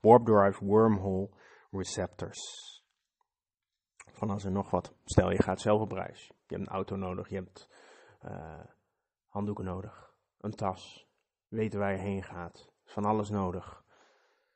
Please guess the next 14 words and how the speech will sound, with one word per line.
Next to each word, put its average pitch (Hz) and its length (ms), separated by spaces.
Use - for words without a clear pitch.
But 95 80
the 98 160
thing 170 440
you 123 140
need 113 200
most 113 380
of 127 140
all, 87 300
you 90 180
need 87 480
a 101 80
hand 87 580
to 98 140
hold. - 540